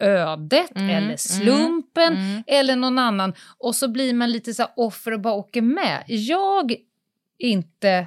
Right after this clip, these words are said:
Speaker 1: så bekväm med det, utan, och jag har haft, eh, framförallt som polis, när man summerar situationen och bara,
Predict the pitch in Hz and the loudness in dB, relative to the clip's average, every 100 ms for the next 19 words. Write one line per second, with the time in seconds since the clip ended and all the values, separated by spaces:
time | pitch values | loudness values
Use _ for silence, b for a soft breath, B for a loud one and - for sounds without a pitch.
0 | - - - 185 208 - 302 175 131 175 | -6 -10 -4 -4 -4 0 0 0 -2 -10
1 | - 196 170 160 - - 226 233 220 B | -6 -4 -4 -6 -8 -4 -2 0 -2 B
2 | B B B B _ 269 254 214 220 285 | B B B B _ -2 0 4 4 4
3 | 403 320 277 262 - - - 226 208 - | 2 2 2 2 -8 -12 -6 -2 -2 -6
4 | - - 247 208 233 196 240 320 - 381 | -12 -20 -18 -6 -4 2 0 0 -8 -6
5 | 330 233 180 180 - 208 202 190 190 - | -4 -4 -4 -4 -6 -4 -2 -2 -4 -4
6 | 208 190 175 165 160 175 180 175 156 160 | -2 0 0 -2 -6 -8 -8 -8 -8 -8
7 | 180 180 | -6 -6